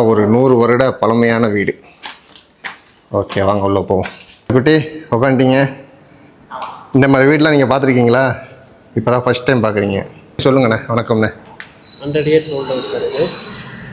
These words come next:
Speaker 2: எல்லாமே இம்பார்ட்டன்ட் டைல்ஸ்.
Speaker 1: இதெல்லாம் வந்து நூறு வருடமா ஓட்டுனதா?
Speaker 2: ஆமா, அப்பவே உள்ளது. எதுவுமே இன்னும் ரெனோவேட் பண்ணல இந்த வீட்டுக்கு.
Speaker 1: ஓ.
Speaker 2: நீங்க ஒவ்வொரு பீஸுமே சிங்கிள் பீஸ்.
Speaker 1: ஓ, இது ஒண்ணு ஒண்ணுமே தனித்தனியா இருக்கு.
Speaker 2: சின்ன சின்ன பீஸ் ஜெர்மன் டைல்ஸ் இது.
Speaker 1: ஜெர்மன் டைல்ஸ்.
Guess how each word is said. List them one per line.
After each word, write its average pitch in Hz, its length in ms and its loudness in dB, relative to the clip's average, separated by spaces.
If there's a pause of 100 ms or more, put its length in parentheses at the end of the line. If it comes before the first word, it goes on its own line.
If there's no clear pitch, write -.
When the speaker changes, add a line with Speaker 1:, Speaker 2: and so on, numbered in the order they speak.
(180)
Speaker 2:
எல்லாமே 147 320 2
இம்பார்ட்டன்ட் 143 400 -4
டைல்ஸ். 123 340 -6 (540)
Speaker 1:
இதெல்லாம் 151 260 4
வந்து 151 140 4 (100)
நூறு 156 240 6
வருடமா 147 460 4
ஓட்டுனதா? 113 500 0
Speaker 2:
ஆமா, 107 160 -8
அப்பவே 143 320 -6
உள்ளது. 131 300 -10 (160)
எதுவுமே 139 260 -8
இன்னும் 139 240 -8
ரெனோவேட் 139 380 -6
பண்ணல 120 260 -10
இந்த 117 140 -12
வீட்டுக்கு. 123 300 -10 (200)
Speaker 1:
ஓ. - 20 4 (600)
Speaker 2:
நீங்க 135 240 -2
ஒவ்வொரு 156 260 2
பீஸுமே 170 340 2 (1000)
சிங்கிள் 170 280 -4
பீஸ். - 180 -8 (540)
Speaker 1:
ஓ, 135 40 4 (100)
இது 127 140 6
ஒண்ணு 160 160 6
ஒண்ணுமே 175 280 6
தனித்தனியா 156 420 4
இருக்கு. 117 220 2
Speaker 2:
சின்ன - 100 -6
சின்ன 151 220 -6
பீஸ் 165 320 -4
ஜெர்மன் 147 340 -2
டைல்ஸ் 127 300 -12
இது. - 260 -18
Speaker 1:
ஜெர்மன் 135 340 4
டைல்ஸ். 107 260 0